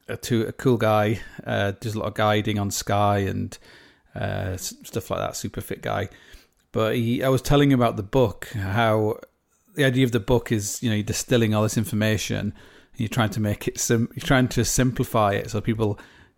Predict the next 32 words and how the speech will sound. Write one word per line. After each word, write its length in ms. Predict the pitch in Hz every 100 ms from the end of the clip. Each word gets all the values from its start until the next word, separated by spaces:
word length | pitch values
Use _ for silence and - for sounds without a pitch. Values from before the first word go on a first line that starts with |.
| -
can 140 | 127
have 200 | 110 127
one 300 | 120 131 127
source 340 | 127 - 120 113
of 60 |
information. 680 | 117 113 113 113 110 - 101
Like, 120 | 104 117
people 200 | 151 151
can, 320 | 139 123 117 - - - -
people 200 | 156 143
can, 160 | 135 135
people 280 | 170 151
can, 300 | 131 131 120
uh, 120 | 117 107
argue 380 | 139 131 131 120
whether, 300 | 113 107 110
whether 360 | - 113 107 107
it's 140 | 107
the 140 | - 110
right 160 | 117
information, 500 | 113 107 107 98 -
but 140 | 113 123
it's 100 | -
just 220 | 160 143
all 160 | 123
in 140 | 117 117
one 180 | 107 104
place. 520 | 120 110 104 98 - - - -
So 160 | - 135
instead 280 | 120 - 147
of 120 | 117
saying, 600 | - 120 117 110 104 107